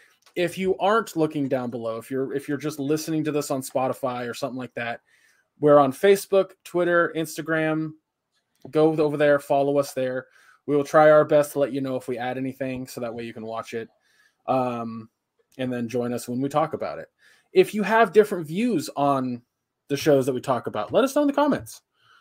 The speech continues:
on any of those social medias. We'll be happy to have a discussion with it, because if you, if you see these things differently and you wanna let us know, that's great. We wanna hear your opinion. If you don't love, uh, uh, how,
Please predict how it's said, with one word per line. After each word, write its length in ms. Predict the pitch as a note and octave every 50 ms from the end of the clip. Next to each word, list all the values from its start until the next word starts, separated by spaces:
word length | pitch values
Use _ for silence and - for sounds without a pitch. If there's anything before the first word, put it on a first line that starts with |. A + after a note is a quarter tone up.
| _ _ _
on 220 | - E3 G#3 G3+
any 160 | G3+ A3 A#3+
of 80 | A#3+ F#3+
those 140 | D3 B2+ -
social 240 | C#3 A#2 - A#2 A2
medias. 440 | G#2+ G2 F2 D2 - - - - - _
We'll 140 | A2+ B2 C3
be 120 | C3 D3+ D3+
happy 280 | - D#3 E3 E3 F3+
to 80 | E3+ E3+
have 160 | E3 E3+ E3
a 40 | E3
discussion 400 | E3+ D#3+ - F#3+ G3 - - A#2+
with 100 | A2 A2
it, 80 | A2
because 260 | A2 A#2 - C3 A#2+ B2+
if 160 | A#2+ - -
you, 280 | D#3+ F3+ F#3+ F#3 F#3 _ _ _ _ _ _
if 160 | - E3+ -
you 120 | A#3 C4+ C#4
see 160 | C#4 C#4+ C#4
these 180 | C4 C#4 B3+
things 240 | - C#4 C4 A#3+ G#3
differently 480 | G3 A#3+ A#3+ - C#4 C#4+ C#4+ C#4+ D4 B3+
and 160 | F#3 E3+ F3
you 80 | F3 E3
wanna 240 | E3 E3+ E3+ E3+
let 140 | E3+ E3+ E3+
us 180 | F3 E3 - -
know, 280 | E3+ F3+ G#3+ B3+ B3+ _ _ _ _ _ -
that's 160 | A3 A3 -
great. 320 | - C#4+ D4+ - - - _ _ _ _ _
We 100 | - F#3
wanna 220 | F3 G#3+ A#3+ C#4
hear 160 | B3 G3+ G3 D#3+
your 180 | C#3 C3+ B2
opinion. 380 | A#2 - - G#2+ E2+ C#2+ A#1 _ _ _ _ _ _ _ _ _ _ _ -
If 180 | D#3 - -
you 140 | B3 C#4 -
don't 340 | - - F#3+ A3 C#4 C#4 G#3+
love, 300 | F3 D#3 C#3+ C#3 B2+ -
uh, 20 | -
uh, 540 | - D3 C#3+ C#3 C#3 - C#3 C#3 C3+ C3
how, 540 | A#2+ - D#3 D3 C#3+ C3+ C3 B2 A#2+ A#2+ -